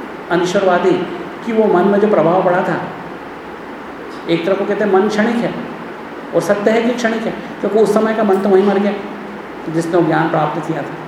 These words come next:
और आज हम कहते हैं कि उसी मन के प्रभाव के द्वारा हमको ज्ञान मिल गया वो पुराने स्मृति का, तो कैसे मान लिया जाए? क्योंकि जब तो वो क्षण है ही नहीं, तो वो प्रभाव किसने संभाल के रखा?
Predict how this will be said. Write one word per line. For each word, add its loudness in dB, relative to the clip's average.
और 4
आज 2
हम 4
कहते 2
हैं 0
कि -2
उसी 2
मन 4
के 2
प्रभाव 2
के -2
द्वारा 2
हमको -2
ज्ञान 2
मिल 6
गया 4
वो 2
पुराने 0
स्मृति -2
का, -8
तो -4
कैसे 2
मान 4
लिया 4
जाए? -2
क्योंकि 0
जब 2
तो 0
वो 4
क्षण 2
है 4
ही 6
नहीं, 4
तो 6
वो 4
प्रभाव 2
किसने -6
संभाल 2
के 0
रखा? -4